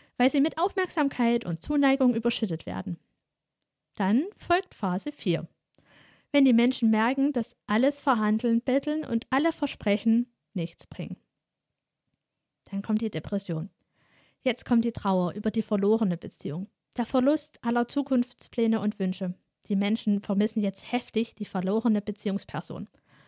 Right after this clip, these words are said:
Und es kommt die Angst, nie wieder so jemanden zu treffen und so eine Liebe wieder zu fühlen.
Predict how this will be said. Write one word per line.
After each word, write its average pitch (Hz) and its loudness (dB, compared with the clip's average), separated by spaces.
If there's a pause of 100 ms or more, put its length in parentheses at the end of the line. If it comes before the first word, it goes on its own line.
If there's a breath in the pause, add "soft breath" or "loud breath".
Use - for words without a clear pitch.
(420 soft breath)
Und 277 2
es - -6
kommt 226 2
die 214 -6
Angst, 214 -2
nie 302 4
wieder 247 4
so 240 0
jemanden 208 2
zu - -6
treffen 220 0 (260)
und 220 2
so 262 2
eine 240 4
Liebe 220 2
wieder 208 2
zu 220 -2
fühlen. 170 -2